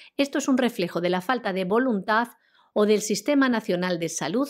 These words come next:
para ser un productor de conocimiento, sino que es un mero receptor,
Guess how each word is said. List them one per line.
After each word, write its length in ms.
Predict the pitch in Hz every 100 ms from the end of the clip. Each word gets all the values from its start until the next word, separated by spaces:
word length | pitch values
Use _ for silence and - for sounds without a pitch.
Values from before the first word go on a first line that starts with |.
| - _ _ _
para 220 | 185 180
ser 200 | 233 302
un 100 | 285
productor 500 | 247 220 196 196 196
de 120 | 180
conocimiento, 880 | 175 180 175 180 190 269 285 320 339 _ _ -
sino 400 | - 240 233 240
que 260 | 240 254 254
es 380 | 320 330 - - _ _ -
un 200 | 320 285
mero 240 | 262 196
receptor, 760 | 196 214 190 - - 311 -